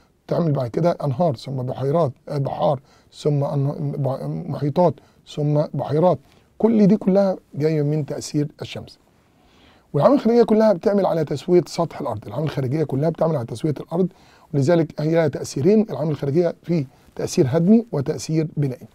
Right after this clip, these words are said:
العوامل الخارجية اللي على سطح الأرض لها تأثيرين، عامل هدمي وعمل بنائي.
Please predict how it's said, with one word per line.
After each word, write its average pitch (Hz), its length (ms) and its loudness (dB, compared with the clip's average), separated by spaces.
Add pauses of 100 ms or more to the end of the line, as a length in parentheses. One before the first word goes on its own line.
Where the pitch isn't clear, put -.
(420)
العوامل 143 200 -2
الخارجية 135 380 2
اللي 156 140 0
على 123 140 -4
سطح 151 240 -4
الأرض 196 240 0 (460)
لها 156 120 2
تأثيرين، 151 460 -2
عامل 151 380 -2
هدمي 180 420 0
وعمل 151 440 -2 (200)
بنائي. 131 420 -6